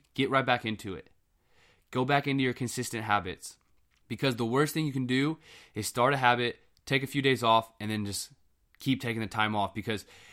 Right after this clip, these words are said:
you've already created bad habits. No, I want you to keep those good habits. So, for example, if you go to the gym on Monday, Wednesday, Friday, and you feel sick on Wednesday, Thursday, go Friday, go Sunday, and then go Monday.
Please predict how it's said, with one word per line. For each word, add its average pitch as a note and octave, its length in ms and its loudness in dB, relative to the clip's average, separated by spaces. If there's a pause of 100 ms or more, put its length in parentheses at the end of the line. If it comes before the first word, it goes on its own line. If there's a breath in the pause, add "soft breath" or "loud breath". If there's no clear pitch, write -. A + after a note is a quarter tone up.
(100)
you've G#2+ 160 -4
already A#2 240 2
created A2+ 420 0
bad G#2 220 0
habits. G2 420 0
No, G#2 100 -6
I G2+ 100 -2
want A2+ 280 0
you C3 60 -4
to A#2+ 60 -4
keep A#2 240 -6
those A#2 140 -4
good G#2+ 180 -4
habits. G#2 420 0 (260 loud breath)
So, C3 160 -2
for B2+ 200 0
example, B2 400 0
if G#2+ 100 -6
you A#2+ 80 -2
go B2+ 180 0
to C3 60 -2
the A#2+ 80 -2
gym A#2+ 420 -2 (240 soft breath)
on A2 120 0
Monday, B2 260 4
Wednesday, A#2 300 0
Friday, A#2 540 2 (280)
and G#2+ 400 0 (160)
you A2+ 140 -2
feel A#2+ 180 -2
sick A#2+ 320 -2
on G#2+ 160 -2
Wednesday, A2+ 260 0
Thursday, A2+ 540 -2 (380 loud breath)
go B2+ 140 2
Friday, B2 440 4
go A#2+ 220 0
Sunday, A#2 580 0 (300 soft breath)
and G#2 100 -4
then A2 120 -2
go A2 200 0
Monday. G2+ 480 -4